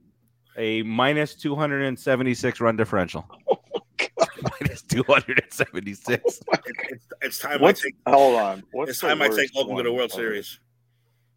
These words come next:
Speaker 2: It's time I
Speaker 1: <laughs>
Speaker 2: take Oakland to the World Series on the show. I will do it.
Speaker 1: Wow. Um, Colorado's
Speaker 3: Oh,
Speaker 1: the
Speaker 3: they're
Speaker 1: worst
Speaker 3: not,
Speaker 1: in the
Speaker 3: they
Speaker 1: American
Speaker 3: are not,
Speaker 1: National League.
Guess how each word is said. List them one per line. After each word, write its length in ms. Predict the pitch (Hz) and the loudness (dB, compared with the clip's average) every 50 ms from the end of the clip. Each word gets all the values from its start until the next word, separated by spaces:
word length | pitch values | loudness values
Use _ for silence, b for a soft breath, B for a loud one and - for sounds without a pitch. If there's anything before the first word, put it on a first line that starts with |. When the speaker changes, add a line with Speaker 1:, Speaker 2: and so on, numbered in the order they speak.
| _ _ | _ _
Speaker 2:
It's 100 | - - | -16 -10
time 220 | - - 127 123 123 | -6 -6 -4 -2 -2
I 60 | 117 | 2
Speaker 1:
<laughs> 0 | |
Speaker 2:
take 180 | - 139 160 - | 4 4 6 6
Oakland 260 | - - - - - - | 4 2 0 0 -4 -8
to 80 | 110 107 | -8 -6
the 80 | 113 117 | -2 -2
World 160 | 110 107 101 | -2 -2 -2
Series 300 | - - 113 107 107 107 | -4 -6 -6 -4 -4 -6
on 100 | 107 104 | -6 -8
the 80 | 101 | -8
show. 320 | - - - 113 107 101 - _ _ _ _ _ _ _ _ _ _ _ _ _ _ _ _ _ _ _ _ _ _ _ _ _ _ _ - | -8 -8 -6 -6 -6 -8 -10 _ _ _ _ _ _ _ _ _ _ _ _ _ _ _ _ _ _ _ _ _ _ _ _ _ _ _ -10
I 60 | 113 113 | -8 -4
will 120 | 113 110 | -4 -4
do 100 | 104 113 110 | -2 -2 -2
it. 20 | |
Speaker 1:
Wow. 220 | 104 90 80 80 78 _ _ _ _ _ _ _ _ _ _ _ _ _ _ _ _ _ _ _ _ _ - 104 104 101 101 98 95 95 | -2 -2 -4 -8 -10 _ _ _ _ _ _ _ _ _ _ _ _ _ _ _ _ _ _ _ _ _ -6 -4 -2 -2 -2 -2 -2 -4
Um, 240 | 92 95 95 95 - _ _ _ _ _ _ _ _ - | -4 -6 -10 -12 -14 _ _ _ _ _ _ _ _ 0
Colorado's 600 | - 131 131 135 135 131 127 127 127 123 123 127 | 2 4 6 6 6 6 6 6 6 8 8 8
Speaker 3:
Oh, 60 | 123 120 | 8 8
Speaker 1:
the 40 | 104 | 6
Speaker 3:
they're 80 | 110 | 2
Speaker 1:
worst 80 | 110 113 | 2 2
Speaker 3:
not, 120 | 147 143 104 | 0 0 -2
Speaker 1:
in 60 | 107 | -4
the 40 | 107 | -6
Speaker 3:
they 40 | 104 | -4
Speaker 1:
American 260 | 101 107 117 131 135 | -2 -2 0 0 0
Speaker 3:
are 120 | 127 113 | -2 -4
not, 260 | 110 110 113 117 117 | -4 -6 -4 -4 -2
Speaker 1:
National 180 | 113 110 101 90 | -4 -4 -6 -10
League. 140 | 87 87 | -10 -12